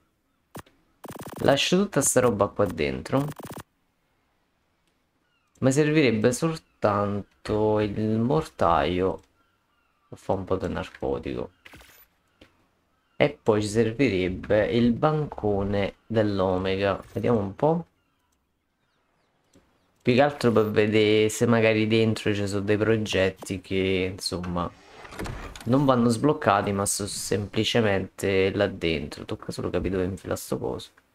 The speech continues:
Facciamo che lo lascio qua dietro. E effettivamente c'è un casino di roba.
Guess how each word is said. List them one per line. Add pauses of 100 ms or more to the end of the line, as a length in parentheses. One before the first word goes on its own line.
(1160)
Facciamo
che
lo
lascio
qua
dietro. (4000)
E
effettivamente
c'è
un
casino
di
roba.